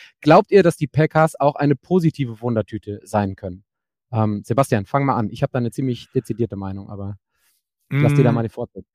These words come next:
Speaker 2: Ich bin da, äh, ja, Wundertüte trifft's ganz gut.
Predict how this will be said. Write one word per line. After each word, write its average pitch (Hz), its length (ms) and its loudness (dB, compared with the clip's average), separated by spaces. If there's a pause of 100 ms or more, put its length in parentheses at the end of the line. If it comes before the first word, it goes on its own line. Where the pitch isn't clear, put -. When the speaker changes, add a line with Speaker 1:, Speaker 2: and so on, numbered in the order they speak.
(520)
Speaker 2:
Ich - 140 -8
bin 190 140 2
da, 139 280 0 (120)
äh, 117 160 -4 (760)
ja, 139 240 0
Wundertüte 190 640 -2
trifft's - 320 -6
ganz 131 220 -8
gut. 185 420 -10